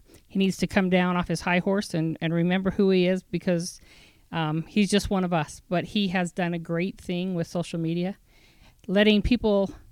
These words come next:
Farming one oh one, it, it's, it's a good thing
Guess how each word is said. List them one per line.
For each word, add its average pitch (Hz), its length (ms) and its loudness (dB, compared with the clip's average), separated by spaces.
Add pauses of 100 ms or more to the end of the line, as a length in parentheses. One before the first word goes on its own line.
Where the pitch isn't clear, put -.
(300)
Farming 240 380 4
one 220 160 4
oh 196 40 2
one, 170 300 0 (140)
it, 185 200 -6
it's, - 320 -8 (120)
it's 185 120 -4
a 185 60 0
good 190 260 0
thing 170 360 -2